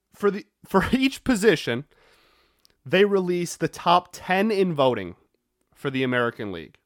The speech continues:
right? Top ten. Only the top three, I believe, of every position make it. Yes, top three of every position actually make the All-Star game.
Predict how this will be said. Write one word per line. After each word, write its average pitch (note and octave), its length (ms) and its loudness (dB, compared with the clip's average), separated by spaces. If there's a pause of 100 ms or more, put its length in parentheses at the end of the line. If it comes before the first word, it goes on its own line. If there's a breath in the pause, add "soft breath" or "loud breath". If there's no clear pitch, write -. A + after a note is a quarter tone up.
(160)
right? B2 300 -4 (300)
Top F#3 340 -2
ten. F3+ 500 -4 (380 soft breath)
Only A3 240 0
the A3+ 100 -6
top G3+ 340 -4
three, E3+ 600 -6
I F3 120 0
believe, D#3 400 -2
of C#3 100 -8
every C#3+ 260 -2
position C#3 500 -6
make A#2 240 -6
it. - 100 -20 (140)
Yes, B2+ 300 -6
top D3 260 -2
three D3+ 220 -2
of D3+ 80 -2
every C#3 220 0
position C3 380 -8
actually B2+ 340 -4
make C#3 260 -2
the B2 100 -8
All-Star G#2+ 380 -8
game. F2 180 -20